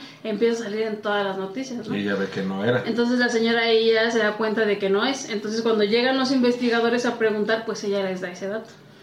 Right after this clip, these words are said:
Speaker 1: ¿no? La policía también lanzó un comunicado. Haz de cuenta que como que metieron para sacar. Como que le pusieron una trampa, me imagino que
Speaker 2: A la familia.
Speaker 1: No, bueno, ah, dependiendo de,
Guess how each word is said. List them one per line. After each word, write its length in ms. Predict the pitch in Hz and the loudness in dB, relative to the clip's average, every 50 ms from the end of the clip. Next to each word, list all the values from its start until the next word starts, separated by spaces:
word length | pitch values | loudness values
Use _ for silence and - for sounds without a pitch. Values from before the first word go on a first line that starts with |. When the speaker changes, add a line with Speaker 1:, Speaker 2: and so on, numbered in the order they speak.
| - - - - - - | -20 -20 -20 -18 -10 -6
Speaker 1:
¿no? 220 | 214 214 233 247 - - - - - - - - - - - - - - - - - - - - - - - - - - - - - | -4 -4 -4 -4 -6 -10 -18 -20 -20 -20 -20 -20 -20 -20 -20 -20 -20 -20 -20 -18 -18 -18 -18 -20 -20 -20 -20 -20 -20 -20 -20 -12 -4
La 180 | - 254 247 247 | -2 -2 0 2
policía 460 | 262 262 262 254 240 - 311 339 339 339 | 2 2 2 2 2 2 2 0 0 0
también 640 | 359 320 294 262 254 262 269 302 320 320 320 - - | 2 2 2 2 2 2 2 2 2 2 0 -4 -4
lanzó 760 | - 233 220 214 214 220 226 226 - 254 262 277 285 285 - - | 0 2 2 2 2 2 0 2 2 2 4 4 2 0 0 -2
un 380 | 254 247 254 262 269 269 262 | 0 2 2 4 4 4 4
comunicado. 640 | - 285 269 247 247 226 214 208 202 - 240 240 - - | 2 2 0 2 2 0 0 0 0 0 -2 -2 -2 -2
Haz 120 | 240 285 330 | -2 -2 0
de 40 | |
cuenta 240 | 320 359 302 311 349 | 0 0 0 0 -2
que 80 | 349 254 | -2 -4
como 300 | 220 - 214 220 220 214 | -4 -4 -4 -4 -4 -2
que 80 | 233 233 | -2 0
metieron 460 | 226 226 220 226 277 294 320 302 302 | 0 0 0 2 2 2 2 2 0
para 180 | 262 202 180 180 | 0 0 -2 -4
sacar. 320 | - 202 185 - 196 196 - - - - - - - - - - - - - - - | -6 -6 -4 -4 -4 -6 -6 -12 -18 -20 -20 -20 -20 -20 -20 -20 -20 -20 -16 -8 -4
Como 180 | 240 233 240 | -2 0 0
que 80 | - 254 | 2 2
le 120 | 247 233 | 2 2
pusieron 340 | 220 247 247 - 285 302 302 311 | 0 0 0 0 2 2 2 2
una 200 | 302 294 269 262 | 2 2 0 0
trampa, 520 | 262 247 254 247 247 - 294 302 294 - - - | 0 0 0 0 0 0 0 -2 -2 -6 -8 -6
me 200 | 208 202 214 208 | -4 -2 -2 0
imagino 420 | 202 202 - 233 226 226 226 226 | 0 0 -2 -2 -2 -2 -2 -2
que 140 | - 208 202 | -4 -4 -2
Speaker 2:
A 40 | 214 | 0
la 140 | - 104 | 0 -2
familia. 420 | 101 107 101 113 131 135 - 107 - - - - - | -2 -2 0 0 0 2 0 -2 -2 -6 -12 -10 -4
Speaker 1:
No, 380 | 247 233 233 247 247 247 247 220 | 0 0 2 2 2 0 0 0
bueno, 200 | 233 240 247 240 - - - - - - - | 0 0 0 0 -2 -6 -8 -14 -10 -6 -2
ah, 360 | - 214 214 214 214 214 214 208 | -2 0 0 0 2 0 0 2
dependiendo 720 | 226 233 226 - 233 226 226 233 247 254 254 262 269 262 | 0 0 0 0 0 2 2 2 2 2 2 2 0 2
de, 760 | 247 240 226 220 208 208 208 202 196 185 180 175 165 - - | 2 2 0 0 0 0 -2 -2 -2 -4 -4 -6 -8 -10 -14